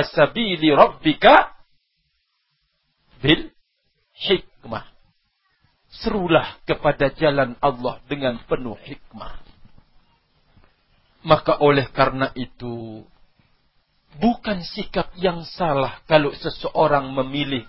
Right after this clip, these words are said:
guru itu gurunya siapa. Karena memang itu dari salafus soleh, pendahulu kita yang soleh. Untuk menjaga agamanya sendiri.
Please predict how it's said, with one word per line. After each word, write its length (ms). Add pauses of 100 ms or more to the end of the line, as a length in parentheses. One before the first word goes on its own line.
guru 320
itu 400 (320)
gurunya 480
siapa. 960 (1040)
Karena 400
memang 560
itu 800 (720)
dari 260
salafus 720 (100)
soleh, 460 (160)
pendahulu 720
kita 400
yang 320
soleh. 580 (1040)
Untuk 480
menjaga 800
agamanya 1040
sendiri. 720